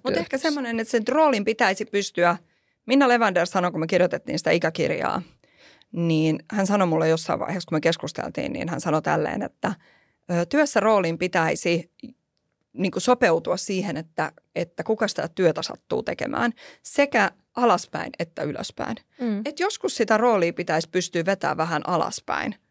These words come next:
Speaker 1: sen, sen mukaan, että jos ihminen on osatyökykyinen pysyvästi tai hetkellisesti, mutta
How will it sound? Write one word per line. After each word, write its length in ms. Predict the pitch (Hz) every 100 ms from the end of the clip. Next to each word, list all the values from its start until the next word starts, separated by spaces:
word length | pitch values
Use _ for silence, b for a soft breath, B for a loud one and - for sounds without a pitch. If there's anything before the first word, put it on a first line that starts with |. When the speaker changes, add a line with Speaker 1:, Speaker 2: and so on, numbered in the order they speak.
| -
Speaker 1:
sen, 360 | - 220 247 -
sen 280 | - 226 185
mukaan, 420 | 160 160 160 156
että 240 | - 170 170
jos 160 | 170
ihminen 400 | 180 185 160 151 151
on 160 | 165 - _ _ _ -
osatyökykyinen 1160 | 175 170 170 - - - - 170 165 165 170 170
pysyvästi 440 | 180 - 170 - -
tai 160 | -
hetkellisesti, 680 | 220 - - - 196 - -
mutta 340 | 170 165 -